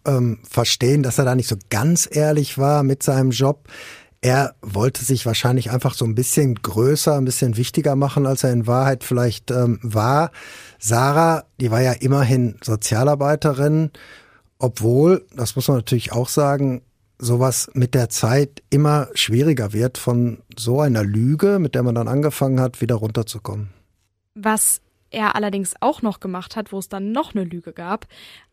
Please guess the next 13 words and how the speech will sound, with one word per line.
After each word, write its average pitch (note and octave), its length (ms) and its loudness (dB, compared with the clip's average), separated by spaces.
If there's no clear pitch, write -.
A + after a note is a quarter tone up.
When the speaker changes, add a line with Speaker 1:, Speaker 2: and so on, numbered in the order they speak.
Speaker 2:
Anis B3+ 380 0
F. - 380 -8
hat A3+ 260 -12
einen G3 320 -6
älteren A#3+ 500 -4
Bruder B3+ 300 0
erfunden. F3+ 680 -8
Und G3+ 60 -8
den G#3 160 0
hat G#3 100 -4
er - 120 -12
Imad G3 460 -4
genannt. A3+ 520 -4